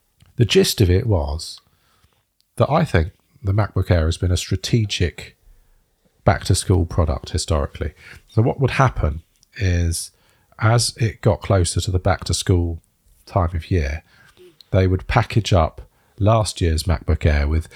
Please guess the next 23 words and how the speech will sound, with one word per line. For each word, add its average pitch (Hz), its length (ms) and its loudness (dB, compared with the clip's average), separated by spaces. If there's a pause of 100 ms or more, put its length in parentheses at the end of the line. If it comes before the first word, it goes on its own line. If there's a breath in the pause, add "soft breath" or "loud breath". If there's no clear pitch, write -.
(120)
some 120 340 0
kind 80 400 0
of 78 160 -4
benefit, 78 480 0
like 82 140 -2
a - 40 -16
free 80 200 -2
pair 78 220 0
of 73 80 -2
headphones 76 760 -4
or 78 80 -8
something. 76 400 -6 (360 loud breath)
So - 120 0
you 90 60 2
send 139 200 0
the 131 60 0
kids - 320 0
off 92 140 0
to - 80 -6
school 85 240 0
with 78 180 -2
last 110 360 2
year's 76 420 0